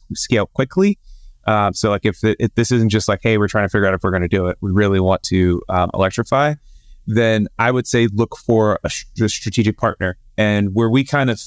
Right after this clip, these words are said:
fill that gap is for the types of fleets that know we are gonna have a large amount of vehicles that are going to need charging. So we're gonna need a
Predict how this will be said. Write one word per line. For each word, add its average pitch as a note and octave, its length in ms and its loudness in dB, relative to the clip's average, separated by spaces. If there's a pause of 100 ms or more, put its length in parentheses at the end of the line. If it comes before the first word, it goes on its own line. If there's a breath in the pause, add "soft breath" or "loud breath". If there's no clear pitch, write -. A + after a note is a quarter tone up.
(140)
fill B2 300 0
that G#2 200 0
gap C3+ 340 0
is G2+ 360 2 (380)
for A#2 340 2
the G#2+ 140 2
types D3+ 400 -2
of C3+ 80 0
fleets B2 500 0
that A2 260 2
know A2 500 2 (340)
we G#2+ 460 4
are G#2+ 140 0
gonna G#2 160 2
have G2 340 0 (100)
a A2 80 2
large A2 240 2
amount A#2+ 220 2
of G#2+ 60 0
vehicles G#2+ 600 2
that G2+ 280 2 (120)
are G2 260 2 (220)
going G#2 300 2
to - 180 0
need G2+ 360 2
charging. G2 520 0
So - 160 -2
we're G2+ 80 2
gonna G2+ 160 0
need G2 240 2
a F2+ 100 0